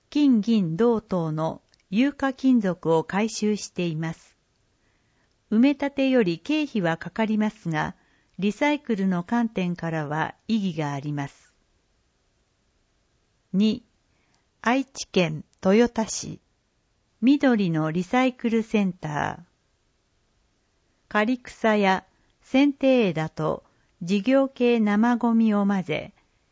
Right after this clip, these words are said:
約四十五日かけて堆肥化しています。各委員の所感など詳細はホームページをご覧ください。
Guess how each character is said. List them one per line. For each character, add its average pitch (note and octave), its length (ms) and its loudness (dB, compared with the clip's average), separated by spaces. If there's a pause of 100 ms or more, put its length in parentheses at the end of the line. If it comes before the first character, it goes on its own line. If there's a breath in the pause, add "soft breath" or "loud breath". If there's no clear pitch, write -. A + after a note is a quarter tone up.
(160)
約 A#3+ 360 -2
四 C4 300 4
十 E3+ 240 -2
五 A3 160 2
日 A3 340 0
か G3 160 -8
け F3+ 140 -8
て D3 420 -6
堆 G3 240 -2
肥 - 160 -12
化 F#3 180 -6
し - 100 -18
て - 120 -6
い E3 140 -4
ま D3 160 -6
す。 - 260 -20 (1900)
各 A#3+ 380 0
委 G#3+ 60 4
員 A#3+ 320 4
の E3 220 0
所 G3 180 -2
感 C4 340 2
な A#3+ 160 2
ど D#3+ 300 -2
詳 B3 300 0
細 G#3+ 360 -2
は F#3 320 -2
ホ C4 200 2
ー - 20 4
ム D4 140 -2
ペ C4+ 240 2
ー A#3+ 60 -2
ジ F3 180 -2
を D#3 120 0
ご E3 120 -6
覧 F#3 200 -2
く - 120 -18
だ E3 140 -4
さ D#3 220 -6
い。 B2 120 -12